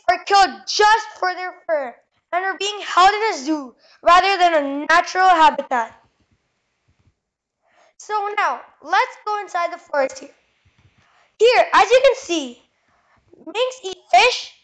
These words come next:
and find food in a river and live in a typical burrow. The most destructive things to mink is a person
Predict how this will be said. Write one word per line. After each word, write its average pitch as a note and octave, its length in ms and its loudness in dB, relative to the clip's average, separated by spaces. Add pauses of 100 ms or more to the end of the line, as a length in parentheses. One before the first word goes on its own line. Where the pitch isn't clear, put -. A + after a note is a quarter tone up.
(840)
and F4+ 380 -4 (160)
find G4 320 -6
food F#4+ 320 -10
in F4 140 0
a E4 60 6
river C4+ 380 2 (2000)
and F#4+ 180 4
live F#4+ 300 0
in G#4+ 180 0
a - 20 -14
typical G#4 520 2
burrow. C#4+ 400 4 (880)
The F#4+ 100 4
most A#4+ 340 4
destructive G4+ 680 0
things F4 320 -4 (120)
to F4+ 120 -10
mink D#4 360 -12 (200)
is E4+ 240 -14 (300)
a D#4+ 60 4
person C#4+ 580 0